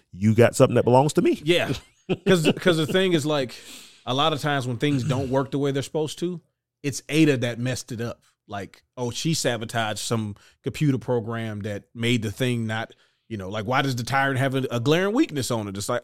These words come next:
Speaker 2: oh, 'cause she put that into the program and when nobody was looking.
Speaker 1: Mm-hmm.
Speaker 2: But it's also like,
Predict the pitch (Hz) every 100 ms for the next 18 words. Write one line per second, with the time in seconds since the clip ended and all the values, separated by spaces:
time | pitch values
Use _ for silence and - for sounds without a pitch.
0 | - 233 208 131 - 175 175 147 151 151
1 | 151 165 196 190 - 254 208 151 139 143
2 | 147 160 170 180 196 220 277 160 117 104
3 | 90 95 90 - 127 127 - 143 - 135
4 | 131 127 117 -